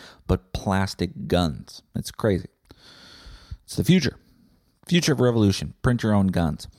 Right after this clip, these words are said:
Um, they're already printing their own drugs,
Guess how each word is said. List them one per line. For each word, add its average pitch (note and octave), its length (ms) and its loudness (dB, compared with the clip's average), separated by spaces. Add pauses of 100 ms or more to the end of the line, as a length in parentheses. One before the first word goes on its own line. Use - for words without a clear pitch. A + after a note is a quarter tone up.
(680)
Um, F2 320 0
they're A2 120 2
already B2 200 0
printing G#2 380 0
their F#2+ 140 2
own F#2+ 160 2
drugs, G2+ 720 -2